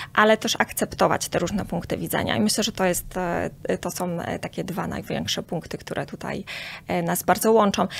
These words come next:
Allegro, mm, ma bardzo mocną strategię zrównoważonego rozwoju i właśnie jednym z punktów, e, który jest też dla nas ważny, jest właśnie, e, różnorodność i inkluzywność i dlatego też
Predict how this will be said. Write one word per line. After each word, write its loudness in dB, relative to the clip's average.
Allegro, 8
mm, 4
ma 6
bardzo 4
mocną 6
strategię 4
zrównoważonego 4
rozwoju 6
i 2
właśnie 4
jednym 6
z 0
punktów, 2
e, 4
który 2
jest 0
też -2
dla 2
nas 2
ważny, 4
jest 2
właśnie, 2
e, 0
różnorodność 4
i 2
inkluzywność -2
i 2
dlatego 2
też 0